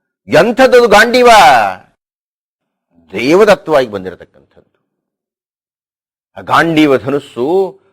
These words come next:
ಹಾಗೂ ಅಕ್ಷಯ ತೂಣೀರ ಎರಡನ್ನು ಅಗ್ನಿ ಕೊಟ್ಟು ಬಿಟ್ಟಿದ್ದಾನೆ ನಿನಗೆ, ನೀನು ಮಾಡಿದಂಥ ಮಹಾವಿಜಿ. ಅದನ್ನು ಅನುಸಂಧಾನ ಮಾಡ್ಬೇಕು ನೀನು, ಉಪಯೋಗಿಸ್ಬೇಕು.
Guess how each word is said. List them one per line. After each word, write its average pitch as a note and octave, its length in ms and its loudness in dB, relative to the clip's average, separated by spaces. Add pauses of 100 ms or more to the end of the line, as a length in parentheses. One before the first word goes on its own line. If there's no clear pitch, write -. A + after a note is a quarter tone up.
(120)
ಹಾಗೂ C#3+ 260 0
ಅಕ್ಷಯ F3 500 -2
ತೂಣೀರ C#3+ 420 -6 (520)
ಎರಡನ್ನು D#3+ 240 -2
ಅಗ್ನಿ E3+ 240 -2
ಕೊಟ್ಟು G3 200 -2
ಬಿಟ್ಟಿದ್ದಾನೆ E2+ 500 -14
ನಿನಗೆ, D2+ 200 -20
ನೀನು B2+ 200 -10
ಮಾಡಿದಂಥ C#3+ 460 -6
ಮಹಾವಿಜಿ. G2 680 -14 (2000)
ಅದನ್ನು G3 260 2
ಅನುಸಂಧಾನ A#3 460 0
ಮಾಡ್ಬೇಕು F3+ 360 -8
ನೀನು, - 320 -20 (720)
ಉಪಯೋಗಿಸ್ಬೇಕು. G#3 720 0